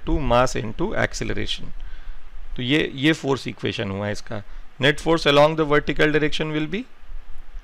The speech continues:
net force along the vertical direction will be N plus F sin theta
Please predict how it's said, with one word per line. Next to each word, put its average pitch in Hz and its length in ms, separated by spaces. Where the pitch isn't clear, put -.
net 131 260
force 151 380
along 127 420
the 139 140
vertical 131 420
direction 120 420
will 104 160
be 135 140
N 135 200
plus 151 260
F 131 200
sin 120 340
theta 156 460